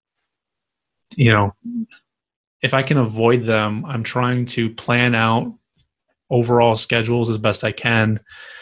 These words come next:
um, so that I don't have to experience, and my team ultimately that I work with doesn't have to experience that crunch. But I really do feel like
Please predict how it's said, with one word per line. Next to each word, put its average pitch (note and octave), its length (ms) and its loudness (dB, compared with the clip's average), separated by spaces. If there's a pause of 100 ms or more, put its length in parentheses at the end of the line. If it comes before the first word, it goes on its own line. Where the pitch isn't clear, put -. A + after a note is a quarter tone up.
(540)
um, G#2+ 600 -2 (100)
so A#2 160 0
that A2 120 4
I A2 80 4
don't A#2 320 0
have A2+ 260 -4
to A#2 180 0
experience, A2+ 460 -2
and A2+ 80 -2
my G#2+ 80 -2
team C3+ 320 -2
ultimately G#2+ 520 -2
that A2 160 -2
I A2 60 0
work A2 240 -2
with A2+ 100 -6
doesn't A2+ 220 -2
have A2 160 -2
to B2 120 -6
experience A2+ 500 0
that - 180 -4
crunch. A#2 500 0
But A#2 240 2 (1200)
I B2+ 140 0
really C3 320 4
do A#2+ 160 2
feel C3+ 280 0
like A2 360 0